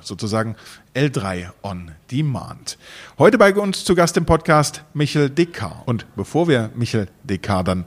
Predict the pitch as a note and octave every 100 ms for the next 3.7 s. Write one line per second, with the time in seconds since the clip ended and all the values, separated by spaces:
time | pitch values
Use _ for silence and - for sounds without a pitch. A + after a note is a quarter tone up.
0 | - G#2 G#2+ G2+ G2 - - G#2 G#2 G2+
1 | G2+ - G#3+ G#2+ G#2 F#2+ G2+ G#2+ G2+ -
2 | G2+ - F#2 G#2+ F#3 F3+ B2 A#2 D3 E3
3 | - - - - G#2+ G#2